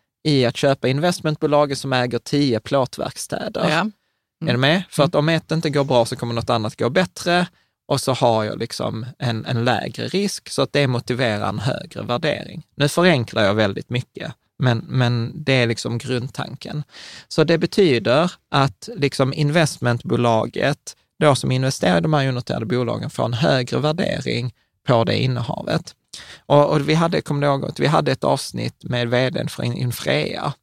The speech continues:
Speaker 2: Ja.
Speaker 1: där han pratade om det här, där han sa så här, lite krasst, eh,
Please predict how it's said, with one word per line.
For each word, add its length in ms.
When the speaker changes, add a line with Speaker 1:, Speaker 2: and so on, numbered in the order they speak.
Speaker 2:
Ja. 260
Speaker 1:
där 80
han 200
pratade 480
om 180
det 80
här, 280
där 100
han 120
sa 160
så 120
här, 180
lite 240
krasst, 560
eh, 200